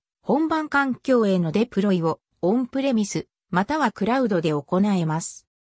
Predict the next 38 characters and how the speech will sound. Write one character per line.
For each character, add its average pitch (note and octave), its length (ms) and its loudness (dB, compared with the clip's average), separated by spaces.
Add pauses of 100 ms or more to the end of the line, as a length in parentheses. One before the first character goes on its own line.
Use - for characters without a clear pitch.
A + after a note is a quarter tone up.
依 F3 80 -4
存 C4+ 280 -4
関 C#4+ 240 -4
係 G#3+ 220 0
の E3 140 -2
欠 F#3+ 280 -4
落 G#3+ 240 -2
や E3 240 0 (240)
設 F#3 320 -4
定 D4 240 -2
の C#4+ 140 -2
ズ C4+ 120 -2
レ C#4 120 2
を F#3+ 100 2
心 G3 240 -2
配 A#3+ 220 0
す A3 140 -4
る G#3 80 0
必 - 280 -8
要 A#3 180 2
は G#3 120 2
あ E3 60 0
り E3 120 -2
ま G#3 120 0
せ F#3 200 0
ん。 C3+ 140 -4 (480)
ま F#3+ 120 -2
た、 - 240 -4 (240)
コ D#4+ 180 0
ン D#4 60 -4
テ B3 140 0
ナ G#3+ 160 2
を E3+ 60 0
使 G3 160 -2
用 G#3+ 160 2
す G3+ 160 -4
る F#3+ 100 -2
と、 D#3+ 240 0